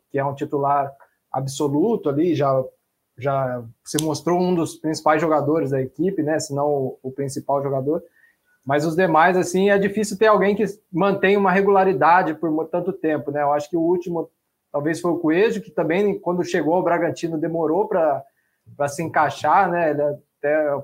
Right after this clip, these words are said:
foi, foi uma dessas apostas que o Bragantino fez e demorou pra se encaixar, mas quando encaixou também conseguiu a-, assumir a posição do Elinho e se firmou.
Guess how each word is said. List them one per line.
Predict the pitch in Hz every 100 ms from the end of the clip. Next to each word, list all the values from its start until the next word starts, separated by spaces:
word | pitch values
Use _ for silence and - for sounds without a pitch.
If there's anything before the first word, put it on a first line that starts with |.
| -
foi, | 147 139 - _
foi | 160
uma | 170 170
dessas | 165 175 165
apostas | 156 - 156 180 151
que | -
o |
Bragantino | 147 147 151 143 151 151
fez | - 151 170 - _ _ _ _ _ _
e | 135 139
demorou | 143 165 165 180 208
pra | 175
se | -
encaixar, | 160 143 - 151 175 196 185 156 139 131
mas | 147 143
quando | - 160 170
encaixou | 170 165 - 160
também | 170 156 151 175 -
conseguiu | 156 151 160 170
a-, | 151 131
assumir | 143 147 151 156
a |
posição | 156 156 135 156
do | 151
Elinho | 147 131 156 208
e | 175
se | 156 -
firmou. | 165 147 143 202